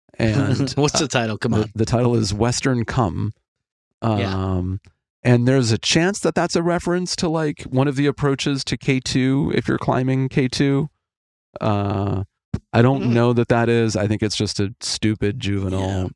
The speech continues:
Speaker 1: Yeah. Anyway,
Speaker 2: Yeah, yeah.
Speaker 1: but that record is a really good record, and so even, even though I don't, <laughs> I have a hard time recommending it to people on the title. Um, I'm, I'm pretty sure I'll be spinning that, uh, going into the future. Um,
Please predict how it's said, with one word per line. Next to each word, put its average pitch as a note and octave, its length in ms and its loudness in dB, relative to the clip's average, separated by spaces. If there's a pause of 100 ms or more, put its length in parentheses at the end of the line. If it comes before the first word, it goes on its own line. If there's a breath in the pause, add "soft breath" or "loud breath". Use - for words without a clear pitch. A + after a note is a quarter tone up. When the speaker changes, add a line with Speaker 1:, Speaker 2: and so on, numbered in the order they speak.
(260)
Speaker 1:
Yeah. E2 320 -2
Anyway, F2 440 0
Speaker 2:
Yeah, D#2 80 -6
yeah. D#2+ 100 -16
Speaker 1:
but C#3 120 4
that E3 120 2
record G3 260 2
is F3+ 100 2
a E3 60 2
really D3 220 2
good A#2 160 -2
record, - 480 -6
and G2 160 0
so G#2+ 160 0
even, A2+ 540 -2
even C3+ 220 2
though A2+ 140 2
I A2+ 120 0
don't, A2 320 -2
<laughs> - 360 0
I B2+ 80 0
have B2+ 100 -2
a A#2+ 100 0
hard C#3 160 -2
time C3+ 200 -2
recommending A2+ 440 -2
it G#2+ 100 -2
to G#2+ 80 -4
people G#2 280 -2
on G2+ 100 -2
the G#2+ 80 -2
title. G#2 360 0 (580 soft breath)
Um, G#2 480 0 (100)
I'm, G#2 280 0
I'm G2+ 200 0
pretty G#2+ 180 2
sure G2+ 200 0
I'll F#2+ 100 0
be G#2+ 80 -4
spinning G2+ 340 -4
that, - 280 -2 (100)
uh, - 340 -2 (260)
going G2 220 2
into F#2 140 -2
the F#2 100 0
future. - 400 -2 (800)
Um, G#2 420 2